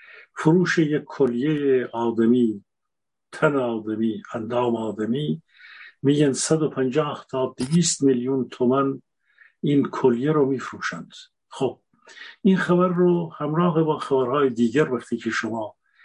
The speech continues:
می‌بینید، مردم، شما الان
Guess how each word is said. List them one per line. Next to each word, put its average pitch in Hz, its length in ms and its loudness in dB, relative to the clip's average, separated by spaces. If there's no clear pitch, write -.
می‌بینید، 120 800 2
مردم، 147 420 2
شما 156 320 0
الان 151 420 -2